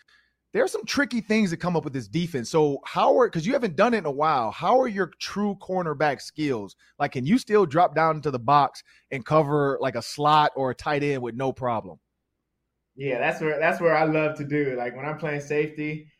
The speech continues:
Speaker 2: if there's a, if there's any chance for me to go cover, I, that's why I like playing to the field. So now I can get, I can guard the slots and guard the people that are in space, and I like being in space. So that's my,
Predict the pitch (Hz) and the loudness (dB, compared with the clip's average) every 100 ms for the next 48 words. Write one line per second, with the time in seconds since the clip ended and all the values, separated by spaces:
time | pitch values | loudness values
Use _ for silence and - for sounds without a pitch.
0 | _ - 127 - 151 160 151 151 143 127 | _ -10 -8 -4 -4 -2 -2 -2 -2 -4
1 | 123 _ _ - 139 170 170 165 170 165 | -8 _ _ -20 -6 0 0 0 -4 -4
2 | 175 160 156 151 156 151 147 143 - 156 | -4 -4 -4 -6 -4 -4 -2 -4 -4 -6
3 | 151 165 165 - _ _ _ - 131 135 | -4 -6 -6 -12 _ _ _ -6 -4 -4
4 | - 147 160 160 156 156 143 147 139 143 | -6 -4 -2 0 0 -2 -4 -8 -8 -8
5 | 131 - 151 131 127 135 135 139 135 117 | -10 -4 -2 -2 -6 -8 -4 -6 -6 -10
6 | 131 131 - _ - 135 139 131 135 139 | -8 -8 -10 _ -10 -10 -8 -8 -4 -2
7 | 135 123 135 131 127 - 117 127 131 131 | -4 -10 -6 -4 -4 -6 -8 -6 -4 -8
8 | - 139 127 120 123 120 123 113 - 127 | -10 -12 -10 -8 -8 -8 -10 -12 -6 -6
9 | 117 117 117 123 123 131 123 117 110 - | -6 -12 -12 -10 -10 -12 -14 -14 -18 -10
10 | 120 113 - 110 202 - _ _ - 139 | -10 -10 -12 -14 -14 -18 _ _ -8 -6
11 | 143 139 135 127 | -6 -4 -4 -4